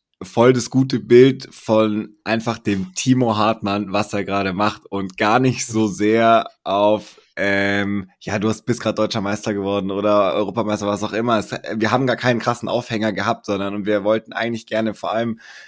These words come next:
mit dir mal quatschen und ich finde, das ist heute mehr gut rausgekommen und unser Aufhänger war ja, also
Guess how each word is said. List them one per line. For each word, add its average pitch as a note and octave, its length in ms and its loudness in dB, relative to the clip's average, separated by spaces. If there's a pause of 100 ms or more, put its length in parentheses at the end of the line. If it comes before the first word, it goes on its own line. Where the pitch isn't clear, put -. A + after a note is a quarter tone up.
(240)
mit G#2 240 -4
dir C3 80 0
mal C3 200 0
quatschen C3 640 -4 (100)
und A2+ 300 -4
ich A2+ 120 -10
finde, A#2 380 -4 (180)
das - 260 -6
ist - 120 -10
heute A2 280 -2
mehr A2+ 200 -2
gut A#2 180 -2
rausgekommen A#2+ 680 -2
und G#2+ 200 -6
unser A2 300 -2
Aufhänger A2+ 500 -2
war G#2+ 140 2
ja, A2 200 2 (120)
also F2 360 -6